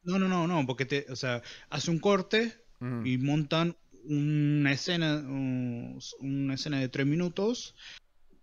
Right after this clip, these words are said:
Speaker 1: en tres D C G I que es Anémone chiquita con el padre.
Speaker 2: Está bien, pero a
Speaker 1: Vos no
Speaker 2: eso
Speaker 1: sabés de dónde sale,
Speaker 2: Claro.
Speaker 1: por eso digo,
Speaker 2: A
Speaker 1: vos
Speaker 2: eso
Speaker 1: no
Speaker 2: iba.
Speaker 1: sabés de dónde sale, vos no sabés por, en dónde tien-, en dónde enca-, en dónde meterías estas escenas dentro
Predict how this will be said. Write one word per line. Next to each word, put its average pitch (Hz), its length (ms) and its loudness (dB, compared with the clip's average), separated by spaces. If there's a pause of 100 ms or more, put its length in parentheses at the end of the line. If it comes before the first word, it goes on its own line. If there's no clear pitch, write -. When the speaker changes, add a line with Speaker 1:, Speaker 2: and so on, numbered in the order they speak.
(120)
Speaker 1:
en 131 320 4
tres 135 220 4
D 180 140 4
C 156 160 2
G 156 240 6
I 196 260 4 (180)
que 117 560 2
es - 300 -10
Anémone 139 720 4 (100)
chiquita 185 420 4
con 180 120 6
el 139 140 6
padre. 98 360 0
Speaker 2:
Está 117 160 0
bien, 131 280 2
pero 110 260 -4
a 131 100 -2
Speaker 1:
Vos 147 160 2
no 139 60 4
Speaker 2:
eso - 20 4
Speaker 1:
sabés 135 240 4
de 143 60 6
dónde 135 260 4
sale, 190 300 6
Speaker 2:
Claro. 113 280 4 (320)
Speaker 1:
por 110 140 -2
eso 120 220 -2
digo, 131 240 2 (160)
Speaker 2:
A 120 100 2
Speaker 1:
vos 147 80 6
Speaker 2:
eso 175 60 4
Speaker 1:
no 165 80 4
Speaker 2:
iba. 107 80 0
Speaker 1:
sabés 135 180 2
de 127 60 4
dónde 123 320 2
sale, 175 480 2 (260)
vos 127 240 0
no 120 80 0
sabés 123 300 0
por, 120 280 -2 (120)
en 127 240 0
dónde 147 360 4
tien-, 143 300 2
en 117 240 -2
dónde 151 240 4
enca-, 117 320 0 (140)
en 107 180 -6
dónde 143 220 2
meterías 123 560 0
estas 123 260 -6
escenas 131 420 0
dentro 127 460 0